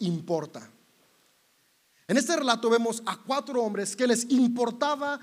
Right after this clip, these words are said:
la necesidad de su amigo paralítico. Ellos no estaban paralíticos, ellos no tenían un problema,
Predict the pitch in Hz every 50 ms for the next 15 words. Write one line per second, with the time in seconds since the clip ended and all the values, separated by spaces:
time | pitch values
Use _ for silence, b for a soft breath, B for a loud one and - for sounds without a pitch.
0 | B B B 196 202 202 202 185 185 196 180 - 190 180 214 214 220 233 226 -
1 | - - - 185 175 - 185 160 170 196 202 208 196 147 160 156 147 143 156 151
2 | - - - - - _ _ B B B B B B B 330 370 392 320 190 -
3 | 220 254 311 320 277 - 254 226 233 247 240 240 247 247 233 240 254 311 - 269
4 | 202 208 196 - - 330 349 359 370 294 226 - 294 320 330 349 339 349 349 320
5 | 302 311 311 311 311 330 330 320 339 339 320 320 302 302 339 349 330 294 202 165
6 | 160